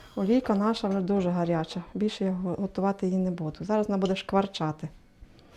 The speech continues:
Поливаємо по спеціях.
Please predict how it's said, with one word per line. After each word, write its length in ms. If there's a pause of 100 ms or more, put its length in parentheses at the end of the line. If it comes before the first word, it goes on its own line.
(2500)
Поливаємо 640
по 140
спеціях. 640